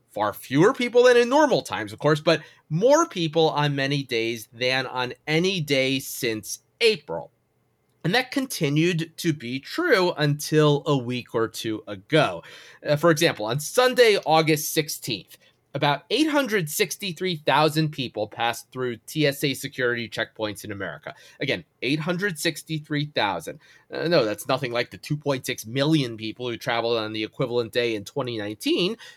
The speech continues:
but it's also nothing like the less than eighty-eight thousand who flew back on April fourteenth. Th-,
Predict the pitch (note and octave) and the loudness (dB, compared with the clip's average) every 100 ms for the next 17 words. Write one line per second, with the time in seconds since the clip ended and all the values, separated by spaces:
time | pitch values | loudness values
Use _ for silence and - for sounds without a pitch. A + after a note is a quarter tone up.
0 | _ - A#4 - E4 B3+ F#3+ F3 D#3+ E3+ | _ 2 2 4 4 4 4 4 2 2
1 | D#3+ D3+ D3+ - D3+ D3+ D3 D3 _ _ | 4 2 0 0 4 4 2 -2 _ _
2 | C#3 C#3+ C#3 C3 C3 D#3+ D3+ D3 E3 C4+ | -4 -2 -2 -4 -2 0 2 4 2 0
3 | - A2 G#2+ A2+ A#2+ C3+ C3+ - B2 A2 | -2 0 0 -2 -2 -2 -2 -4 -8 -2
4 | A2 - A#2 A#2 - A2+ - G#2+ G2+ - | -4 -2 -6 -6 -10 -12 -8 -10 -10 -6
5 | A2 G2+ - - E3 G2 F2+ F#2 | -4 -4 -8 -6 -6 -6 -10 -16